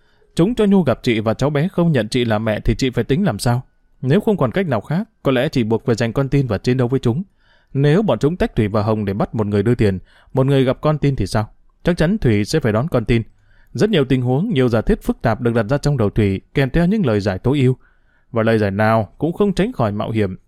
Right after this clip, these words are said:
Nguyên tắc bất biến của Thủy lúc này là bọn bắt cóc cần tiền và chị cần con tin. Trường hợp bất đắc dĩ phải giao tiền để chuộc con tin và bắt chúng sau đó. Mưa lạnh,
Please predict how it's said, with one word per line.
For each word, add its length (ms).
Nguyên 180
tắc 120
bất 140
biến 240
của 160
Thủy 220
lúc 180
này 260
là 160
bọn 160
bắt 160
cóc 180
cần 160
tiền 240
và 100
chị 140
cần 200
con 140
tin. 200
Trường 160
hợp 80
bất 160
đắc 200
dĩ 300
phải 100
giao 180
tiền 220
để 100
chuộc 180
con 160
tin 260
và 260
bắt 180
chúng 160
sau 120
đó. 200
Mưa 300
lạnh, 200